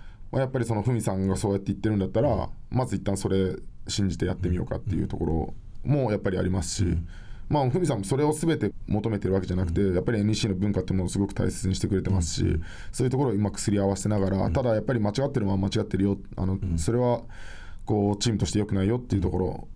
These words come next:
Speaker 1: それは他のチームも知ってる、自分だから言える方、まあ、日本代表だ、
Speaker 2: うん。
Speaker 1: の経験値もあるから、
Speaker 2: うん。
Speaker 1: 世界も行ってるからっていうところで、
Speaker 2: うん。
Speaker 1: すごくそれを、まあ、でもこのチームでは違うかなではなく、
Speaker 2: うん。
Speaker 1: やっぱり違うものは違うよって言ってくれる人なんで、
Speaker 2: うん。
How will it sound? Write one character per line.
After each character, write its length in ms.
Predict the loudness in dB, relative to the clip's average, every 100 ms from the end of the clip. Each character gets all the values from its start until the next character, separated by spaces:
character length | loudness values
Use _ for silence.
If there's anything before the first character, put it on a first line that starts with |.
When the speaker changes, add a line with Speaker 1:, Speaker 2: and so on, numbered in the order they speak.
| -10 -10
Speaker 1:
そ 160 | -2 2
れ 80 | 2
は 320 | 4 4 2
他 200 | 2 0
の 80 | 0
チ 120 | 0
ー 20 |
ム 60 | 0
も 60 |
知 80 | 0
っ 20 |
て 120 | 0
る、 240 | 2 2 -2 -6
自 140 | -2 0
分 140 | 2
だ 80 | 2
か 60 | 2
ら 60 |
言 60 | 2
え 40 |
る 60 | 2
方、 140 | 2
ま 180 | 2 2
あ、 40 |
日 80 | 2
本 160 | 2 2
代 200 | 2 2
表 160 | 2
だ、 80 | 0 -4 -10 -4
Speaker 2:
う 40 |
ん。 200 | -2 0
Speaker 1:
の 120 | 0
経 160 | 0 0
験 120 | 0
値 80 | 2
も 80 | 0
あ 40 |
る 80 | 0
か 100 | 0
ら、 80 | 0
Speaker 2:
う 40 |
ん。 160 | 0 -4 -12 -12 -14 -10
Speaker 1:
世 140 | -4
界 160 | 0 2
も 320 | 2 0 -2
行 100 | -6
っ 40 | -2
て 100 | 0
る 60 |
か 100 | 0
ら 120 | 0 -2
っ 40 |
て 160 | 0 0
い 40 |
う 40 |
と 80 | 2
こ 80 | 2
ろ 80 | 2
で、 60 |
Speaker 2:
う 20 | 0
ん。 40 |
Speaker 1:
す 100 | 0
ご 80 | -2
く 80 | 0
そ 80 | 2
れ 80 |
を、 240 | 4 2 0 -10 -14 -14 -16 -16 -2
ま 160 | 2 2
あ、 40 |
で 40 | 2
も 100 | 0
こ 120 | -2
の 80 | 0
チ 80 |
ー 20 | 2
ム 80 |
で 60 | 2
は 60 | 2
違 60 | 2 2
う 40 |
か 100 | 0
な 100 | 0
で 80 | 0
は 80 | 0
な 140 | 0
く、 120 | 0
Speaker 2:
う 200 | 0 2
ん。 40 | 0
Speaker 1:
や 60 |
っ 20 |
ぱ 80 | 0
り 60 | 0
違 120 | 0
う 100 | 2
も 100 | 2
の 60 | -2
は 60 | 0
違 40 |
う 140 | 0 2
よ 100 | 0
っ 20 |
て 300 | -2 -2 -4 -8 -6
言 100 | -4
っ 20 |
て 120 | -2 0
く 100 | 2
れ 60 |
る 80 | 2
人 140 | 2
な 100 | 0
ん 80 | 0
で、 80 | 0
Speaker 2:
う 40 |
ん。 120 | 0